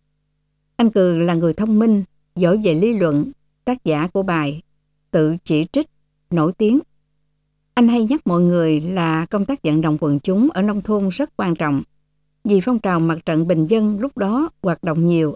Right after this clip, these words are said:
ở các thành phố. Anh quyết định mở một lớp huấn luyện cho số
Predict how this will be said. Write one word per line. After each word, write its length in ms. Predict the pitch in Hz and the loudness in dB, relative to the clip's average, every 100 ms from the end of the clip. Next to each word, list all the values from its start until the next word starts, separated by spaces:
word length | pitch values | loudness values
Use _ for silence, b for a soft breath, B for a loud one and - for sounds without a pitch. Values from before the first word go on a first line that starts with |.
| - | -6
ở 180 | 165 160 | -6 -4
các 180 | 240 240 | -6 -4
thành 160 | 160 139 | -4 -2
phố. 360 | 175 185 269 - _ _ _ _ _ _ _ _ _ | -2 -2 -2 -10 _ _ _ _ _ _ _ _ _
Anh 160 | 233 202 | -2 2
quyết 160 | 277 - | 0 0
định 340 | 151 160 165 | 2 2 2
mở 180 | 156 202 | 2 2
một 240 | 208 156 | 0 0
lớp 120 | 208 254 | -2 0
huấn 140 | 247 262 | 2 2
luyện 340 | 165 151 160 - | 2 2 0 -2
cho 300 | 214 196 185 175 | -2 0 -4 -6
số 220 | - 226 | -4 -4